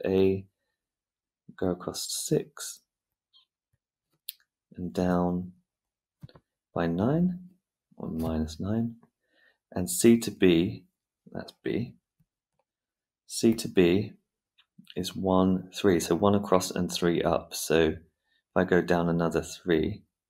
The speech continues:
and across one,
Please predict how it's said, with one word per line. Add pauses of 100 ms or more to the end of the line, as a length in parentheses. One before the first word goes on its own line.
(1040)
and
across (120)
one,